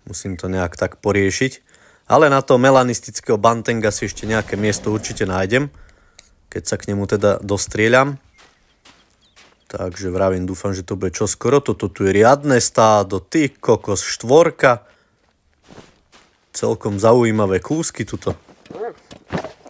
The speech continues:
Tak, toto tu vyzerá pekne. Takže ani od radosti neviem, s ktorým mám začať.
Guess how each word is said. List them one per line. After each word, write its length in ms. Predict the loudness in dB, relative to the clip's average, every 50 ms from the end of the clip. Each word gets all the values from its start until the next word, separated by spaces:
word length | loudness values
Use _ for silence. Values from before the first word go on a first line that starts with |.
| -20 _ _ _ _ _ _ _ _ _ _ _ _ _ _ _ _ _ _ _ _ _ -20 -20 _ _ _ _ _ -10
Tak, 240 | -8 -8 -8 -6 -6
toto 240 | -6 -4 -2 -4 -4
tu 160 | -2 -2 -2
vyzerá 320 | 2 4 6 6 6 4
pekne. 480 | 4 0 0 0 -4 -8 -8 -8 -8 _ _ _ _ _ _ _ _ _ _ _ _ _ _ _ _ _ _ _ _
Takže 320 | -6 -4 -4 -2 -2 -2 -2
ani 240 | -2 -2 -2 -2
od 160 | -2 -2 0 2
radosti 480 | 2 2 2 0 -2 -4 -4 -4 -2
neviem, 160 | 0 0 0
s 80 | -2 -2
ktorým 320 | -4 -4 -2 -2 -2 -2
mám 80 | -4 -4
začať. 560 | -4 -4 -4 0 2 2 2 0 -2 -8 _